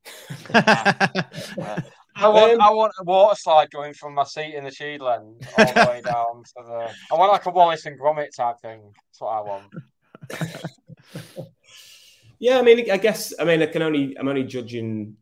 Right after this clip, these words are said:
Speaker 3: again, the City one, 'cause I've had bands play that one there, and I guess, yeah, former players, uh, they kinda do Q and A's, don't they? They do kinda, like, quiz stuff, the giveaway stuff. There's some kind of football game.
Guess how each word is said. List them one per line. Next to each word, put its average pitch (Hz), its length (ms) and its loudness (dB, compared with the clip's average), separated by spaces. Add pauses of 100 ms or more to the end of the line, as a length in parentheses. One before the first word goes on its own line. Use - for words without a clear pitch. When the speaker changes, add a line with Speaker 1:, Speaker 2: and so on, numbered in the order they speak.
(120)
Speaker 3:
again, 117 280 -4
the 110 40 -8
City 127 300 -8
one, 113 200 -2
'cause 113 120 -10
I've 117 80 -4
had 123 160 -4
bands 120 260 -4
play 113 240 -6
that 110 160 -6
one 113 180 -6
there, 110 320 -6
and 107 220 -8 (220)
I 123 60 -12
guess, 113 400 -10
yeah, 110 260 -8 (300)
former 131 240 -2
players, 143 880 -4
uh, 92 560 -10
they 127 100 -10
kinda 127 240 -10
do 110 160 -10
Q 110 220 -12
and 123 80 -4
A's, 127 240 -4
don't 127 180 -6
they? 117 140 -4
They 117 100 -6
do 107 220 -10 (100)
kinda, 104 220 -14
like, 98 240 -14
quiz 113 280 -8
stuff, 113 280 -8
the 110 40 -14
giveaway 113 460 -4
stuff. 117 320 -8 (380)
There's - 100 -14
some 127 120 -6
kind 120 120 -6
of - 140 -12
football 127 340 -2
game. 123 560 -4